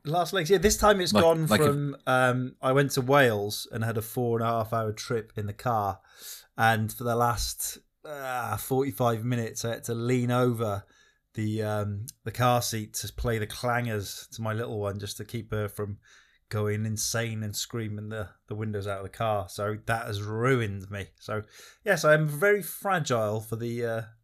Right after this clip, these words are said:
Speaker 1: the size and look of me. <laughs>
Speaker 2: Yeah, you are. If the wind blows, if you're out and the wind catches you, that could be it. It could be over for you. So we need to get you
Speaker 1: Exactly.
Speaker 2: like, you're like Wayne Rooney in the, um, in the Euros for England. We need to put you on bubble wrap.
Speaker 1: Don't go there. Do you remember I got,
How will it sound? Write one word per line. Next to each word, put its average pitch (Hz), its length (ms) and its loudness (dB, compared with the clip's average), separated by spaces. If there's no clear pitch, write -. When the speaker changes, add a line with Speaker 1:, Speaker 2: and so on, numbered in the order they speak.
Speaker 1:
the 131 80 -6
size 123 420 0
and 120 120 -2
look 131 200 -2
of 107 100 -4
me. 123 260 0
<laughs> - 40 -16
Speaker 2:
Yeah, 104 120 2
you 98 180 4
are. 95 180 2
If - 60 -18
the 107 80 -2
wind 110 200 6
blows, 98 300 4
if - 160 -8
you're 113 140 4
out 110 160 6
and 101 100 0
the 98 40 4
wind 104 200 4
catches 80 380 -4
you, 82 80 -8
that 82 160 -8
could 80 100 -6
be 87 160 -2
it. 85 120 -6
It - 80 -18
could 95 120 -6
be 95 80 2
over 92 240 4
for - 100 -14
you. 71 200 -10
So - 160 -16
we 101 280 -12
need 120 160 6
to - 60 2
get - 80 4
you 127 60 2
Speaker 1:
Exactly. - 20 4
Speaker 2:
like, 127 160 6
you're 160 100 2
like 131 160 6
Wayne 135 220 6
Rooney 113 320 2
in 87 140 0
the, 90 240 0
um, 85 300 0
in 95 100 -2
the 98 160 4
Euros 87 360 2
for 104 120 -2
England. 87 360 0
We 98 80 -8
need 104 100 -4
to - 80 -10
put 117 80 -6
you 90 80 -4
on 90 60 -2
bubble 92 240 0
wrap. - 240 -4
Speaker 1:
Don't 151 180 6
go 139 180 4
there. 123 220 4
Do 120 100 -4
you 143 60 0
remember 151 160 4
I 143 60 6
got, 156 200 2